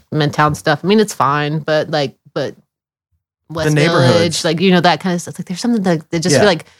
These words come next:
Speaker 1: gives, there's, like, this creative vibe that's
Speaker 2: Yeah.
Speaker 1: happening, and everybody's doing something, creating things. There's all
Speaker 2: Yeah.
Speaker 1: these little shops of interesting
Speaker 2: And
Speaker 1: stuff.
Speaker 2: it doesn't feel,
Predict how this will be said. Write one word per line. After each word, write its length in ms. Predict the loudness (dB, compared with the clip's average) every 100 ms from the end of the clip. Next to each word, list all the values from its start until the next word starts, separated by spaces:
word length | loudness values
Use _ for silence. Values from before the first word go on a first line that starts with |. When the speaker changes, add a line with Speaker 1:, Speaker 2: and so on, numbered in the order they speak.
| _ _ _ -4
Speaker 1:
gives, 320 | -4 -4 -8
there's, 220 | -8 -6
like, 120 | -6 -8
this 160 | -10
creative 560 | -8 -6 -4 -2 -4 -6
vibe 540 | -8 0 0 0 -4 -8 -14
that's 200 | -8 -2
Speaker 2:
Yeah. 80 |
Speaker 1:
happening, 460 | -2 -2 -6 -6 -6
and 80 | -4
everybody's 360 | -2 0 0 0
doing 300 | 0 2 2
something, 360 | 2 0 0
creating 440 | -2 0 2 2 0
things. 360 | 2 2 2
There's 140 | 2 2
all 60 | 2
Speaker 2:
Yeah. 40 |
Speaker 1:
these 120 | 0
little 160 | -2 -2
shops 460 | 0 0 0 -2 -8
of 160 | -10 -8
interesting 400 | -10 -10 -10 -10
Speaker 2:
And 60 |
Speaker 1:
stuff. 340 | -4 0 0 0
Speaker 2:
it 40 |
doesn't 220 | -2 -4
feel, 440 | -6 -6 -4 -4